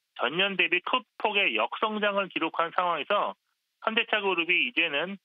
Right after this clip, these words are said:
구조적인 경쟁력을 확보한 것으로 평가가 되고 있습니다. 아, 또한 이번 미국 팔월 소매 판매에서도 자동차 판매가 전월 대비 이점팔 퍼센트 상승해 품목별 일 위를 기록하였다는 점에서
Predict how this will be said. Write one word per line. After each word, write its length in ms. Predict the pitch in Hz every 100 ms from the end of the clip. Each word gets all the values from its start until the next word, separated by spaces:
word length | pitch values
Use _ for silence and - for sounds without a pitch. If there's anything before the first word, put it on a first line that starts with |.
| _ -
구조적인 520 | - 180 190 185 180
경쟁력을 560 | 127 143 170 165 160
확보한 360 | 196 - 214 196
것으로 240 | 180 165 170
평가가 340 | 190 175 180
되고 200 | 160 139
있습니다. 460 | 113 117 101 87 80 _ _ _ _ _ _
아, 140 | 127 120
또한 260 | 202 208 170
이번 480 | 165 196 202 196
미국 360 | 143 160 185 202 _
팔월 340 | - 233 233 233
소매 200 | 254 247
판매에서도 1400 | 247 233 233 226 220 208 _ - 147 - 151 196 196 98 - _ _ -
자동차 360 | - 196 196 214
판매가 500 | - 202 190 151 156
전월 340 | 143 131 175 165
대비 320 | 165 156 127
이점팔 400 | - 170 - 196
퍼센트 360 | 202 196 185
상승해 540 | 170 175 160 156 135 185 _ _ _ -
품목별 500 | 226 226 202 226 160
일 160 | 143
위를 220 | 196 208
기록하였다는 640 | 185 175 165 170 165 165 156
점에서 500 | 135 127 190 147